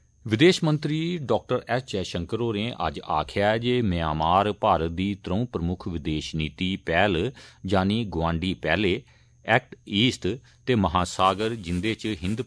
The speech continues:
प्रशांत क्षेत्र बी शामल ऐ। सरसो बेकामान साहित्य केंद्र दे उद्घाटन दे मौके उप्पर डाक्टर जयशंकर होरें आखेआ ऐ जे एह् केंद्र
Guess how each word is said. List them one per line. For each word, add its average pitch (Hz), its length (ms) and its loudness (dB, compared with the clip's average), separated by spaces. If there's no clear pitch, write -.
प्रशांत 87 540 -4
क्षेत्र - 420 -2
बी 87 180 -2
शामल 87 420 0
ऐ। 104 140 2
सरसो 135 500 0
बेकामान 104 1200 2
साहित्य 202 560 0
केंद्र 92 360 2
दे 113 240 0
उद्घाटन 104 500 0
दे 78 120 -2
मौके 78 340 -2
उप्पर 90 240 -2
डाक्टर 82 400 -2
जयशंकर 82 520 -4
होरें 113 200 -2
आखेआ 76 360 0
ऐ 131 120 2
जे 117 180 0
एह् 139 260 -2
केंद्र 98 360 0